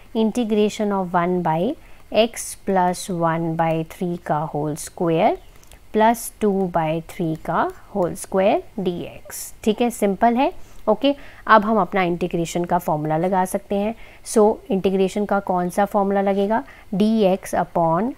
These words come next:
एक्स स्क्वायर प्लस ए स्क्वायर वाला। तो क्या फॉर्मूला होता है, वन upon a tan inverse x upon a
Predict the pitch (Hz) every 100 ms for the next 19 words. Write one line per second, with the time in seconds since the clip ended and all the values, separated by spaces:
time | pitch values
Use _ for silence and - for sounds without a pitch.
0 | - 185 170 - 202 - 196 185 185 180
1 | 202 196 180 160 - 156 143 143 151 160
2 | - - - 185 175 180 - 180 175 190
3 | 190 196 196 - 214 277 - - - 175
4 | 180 185 208 202 214 214 220 190 175 180
5 | 277 - - - - - 208 190 180 185
6 | 208 233 240 - 180 160 160 165 170 240
7 | - - - - - 185 190 - 220 208
8 | 202 202 208 185